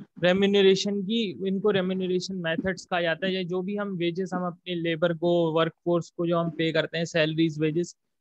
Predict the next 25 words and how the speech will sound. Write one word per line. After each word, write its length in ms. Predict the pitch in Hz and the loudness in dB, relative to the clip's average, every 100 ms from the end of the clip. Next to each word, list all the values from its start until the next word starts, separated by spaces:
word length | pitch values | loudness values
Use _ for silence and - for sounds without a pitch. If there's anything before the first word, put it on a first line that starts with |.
| _ | _
उसके 240 | 208 - 254 | -6 0 2
different 460 | 190 214 208 233 220 | 4 4 4 2 4
तरीके 320 | 208 208 208 | 2 2 2
हो 100 | 190 | 2
सकते 300 | 180 170 185 | 0 -4 -4
हैं 80 | 175 | 0
calculate 500 | 165 160 170 170 165 | 0 2 2 0 0
करने 320 | 160 147 143 | -2 -4 -6
के 100 | 143 | -6
लिए। 120 | 143 - _ _ _ | -8 -12 _ _ _
तो 120 | 196 190 | -2 -2
उनको 320 | 185 196 208 | -2 0 2
क्या, 260 | 190 185 180 185 | 4 4 2 -2
इनको 260 | 190 190 202 | -2 0 2
कहा 160 | 190 | 4
जाता 240 | 180 175 202 | 4 2 2
है 60 | |
remuneration 680 | 185 170 170 170 160 156 170 | 2 2 2 2 2 0 -2
methods। 500 | 151 139 147 139 - _ _ _ _ - | -2 -2 -2 -4 -10 _ _ _ _ 0
कभी 220 | 220 233 | 4 4
payroll 400 | 190 240 226 226 | 6 8 10 8
भी 140 | 220 226 | 6 2
कहा 160 | 208 | 4
जाता 260 | 196 185 180 | 4 2 2
है 120 | 170 | 0